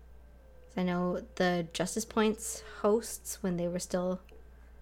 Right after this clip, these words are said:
uh, podcasting, they, I think they talked about that a couple times just on Twitter. Um, but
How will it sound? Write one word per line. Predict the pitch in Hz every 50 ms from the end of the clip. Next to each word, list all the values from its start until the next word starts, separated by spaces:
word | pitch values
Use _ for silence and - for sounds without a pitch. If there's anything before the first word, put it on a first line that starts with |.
| - - - - - - -
uh, | 175 185 180 180
podcasting, | 175 - - 175 175 - 180 180 185 - - 196 202 202 190
they, | 180 170 175 170 175 175 - - -
I | -
think | 180 190 180
they | - 175 170
talked | - - 180 175 - 196
about | 190 190 190
that | 185 175 170
a | 180
couple | - - 190 - 185 190
times | - - 196 190 190 202 196 -
just | - 202 - -
on | 170 165
Twitter. | - - 180 175 196 233 269 269 - - - - - - - - - - - - -
Um, | - 190 190 190 185 180 180 180 175 175 175 175 185 - - - - - - - - - - - - - - - - - - - - - - - - - - - - - - -
but | 196 185 175 175 180 -